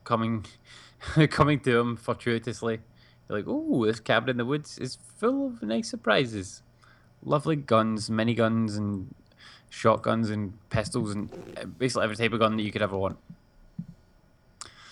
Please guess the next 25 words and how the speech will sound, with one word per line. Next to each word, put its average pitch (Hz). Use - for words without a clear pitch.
Uh, 131
Stick -
and 120
Elektra 117
kinda 113
talk 107
about, 110
uh, 104
Daredevil, 117
and, 107
uh, 95
he 123
tells 120
her 110
that, 110
uh, 110
Matt 120
only 120
came 117
to 117
save 113
Elektra 104
and 104
not 104
Stick -